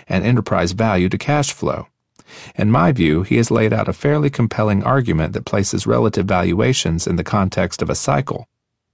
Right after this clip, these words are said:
wherein the low-quality names tend to outperform early in the cycle,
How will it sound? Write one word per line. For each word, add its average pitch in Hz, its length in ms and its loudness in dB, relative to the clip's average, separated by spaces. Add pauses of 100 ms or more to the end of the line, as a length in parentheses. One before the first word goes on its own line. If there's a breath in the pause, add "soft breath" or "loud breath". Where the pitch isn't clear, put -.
(160)
wherein 110 300 4
the 87 100 4
low-quality 90 680 2
names 80 400 0
tend 82 220 0
to 76 60 0
outperform 82 600 0
early 127 300 2
in 80 100 -2
the 78 80 -4
cycle, - 500 -4